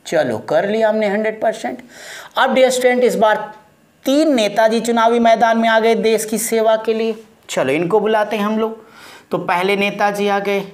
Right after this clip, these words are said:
दूसरे नेताजी, तीसरे नेताजी। पहले नेताजी ने क्या किया?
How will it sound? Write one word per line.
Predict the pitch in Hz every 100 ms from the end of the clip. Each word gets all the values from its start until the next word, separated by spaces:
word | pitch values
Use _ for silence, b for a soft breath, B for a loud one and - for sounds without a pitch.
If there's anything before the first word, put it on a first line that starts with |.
| - -
दूसरे | 104 165 180 196 208
नेताजी, | 202 196 202 196 190 196 196 B B - _
तीसरे | 247 262 262 233
नेताजी। | 160 143 143 175 170 185 180 180 - _ _ _ _ _ _ _ _ _ B B B B B B B -
पहले | 220 247 262
नेताजी | 247 247 240 226 226
ने | 214
क्या | 170 220
किया? | 214 214 208